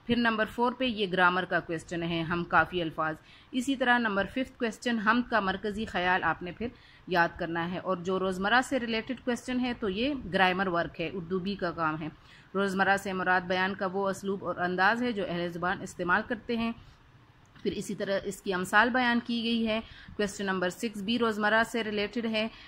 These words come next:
इन जुमलों को आपने रोज़मर्रा के मुताबिक दुरुस्त करके लिखना है। फिर पेज नंबर फ़ोर की तरफ जब हम जाते हैं, तो यहाँ पर activity है, सरगर्मी है।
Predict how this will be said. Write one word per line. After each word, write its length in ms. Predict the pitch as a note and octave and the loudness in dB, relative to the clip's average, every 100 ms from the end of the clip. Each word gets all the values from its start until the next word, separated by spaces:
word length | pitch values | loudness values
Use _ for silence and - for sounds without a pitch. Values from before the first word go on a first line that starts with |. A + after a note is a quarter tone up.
| - | -8
इन 180 | G3+ G#3 | -2 0
जुमलों 320 | F#3 F#3 G3+ | 0 0 0
को 100 | G3+ | 0
आपने 400 | G3 E3+ F3 F#3+ | 2 2 2 -2
रोज़मर्रा 400 | F3+ F3 F#3 F#3 | -2 0 0 0
के 140 | F#3 F3+ | -2 -4
मुताबिक 440 | F3 F3 G#3+ G3+ | -2 -2 -2 -2
दुरुस्त 260 | F3+ F3 - | -4 -4 -4
करके 300 | E3 - E3 | -4 -4 -6
लिखना 280 | D3+ D#3+ | -4 -6
है। 180 | D#3 F3 - - - - - | -6 -8 -10 -20 -20 -20 -6
फिर 240 | A#3 A#3+ B3+ | 2 2 0
पेज 380 | - A#3 A#3 A#3 | -2 0 0 -2
नंबर 460 | A3 A3 A#3 B3 - - - - | 0 0 0 0 -6 -18 -20 -2
फ़ोर 280 | A3+ A#3+ | 2 2
की 140 | A#3+ A#3+ | 2 -4
तरफ 500 | A3+ A3 - - - | -2 -2 -4 -12 -6
जब 200 | G3+ G3+ | -4 0
हम 180 | G#3+ G#3 | 0 4
जाते 340 | G3+ F#3 B3+ | 4 4 2
हैं, 220 | B3+ B3 | 4 2
तो 120 | A#3+ | 2
यहाँ 320 | G3 G#3 A3+ A3 | -2 0 0 0
पर 100 | A#3 | -2
activity 600 | G3+ - A3 A3 G#3 F#3 | -2 -4 -2 -2 -2 -2
है, 140 | F3+ | -2
सरगर्मी 540 | E3+ F#3 F3+ G3+ G#3+ F3+ | -2 -2 0 0 0 -2
है। 160 | D3+ | -4